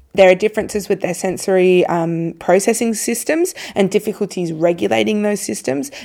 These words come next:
There's difficulties with communication, accepting and adapting to change, social skill difficulties, and often that feeling of being misunderstood by adults and other children. So I wanna break those down for you and talk about how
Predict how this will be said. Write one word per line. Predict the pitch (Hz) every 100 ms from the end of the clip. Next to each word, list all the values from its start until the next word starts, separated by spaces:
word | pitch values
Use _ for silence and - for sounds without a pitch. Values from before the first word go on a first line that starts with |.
| -
There's | 185
difficulties | 180 190 180 196 190 185 180
with | 170
communication, | - 175 160 156 214 254 240 233 220 -
accepting | 165 - 196 196 185
and | 165
adapting | 160 170 - 175
to | 165 156
change, | - 233 240 226 220 - - _
social | - 180 185 208 254
skill | - - 233
difficulties, | 214 226 226 220 233 233 226 226 220 - 196
and | - 214 - - -
often | 226 269 247
that | 226 -
feeling | 202 196
of | 190
being | 185 175 180
misunderstood | 185 185 190 180 - 180
by | - 165 -
adults | 175 156 120 - - -
and | 180 -
other | 156
children. | 170 - 185 165 - - -
So | 226 240
I |
wanna | 233 240 302
break | 294 269 269
those | 254 214
down | 175 196 170 190
for | 185
you | 185 165
and | - 180
talk | 185 196
about | 190 175 -
how | - 196 190 196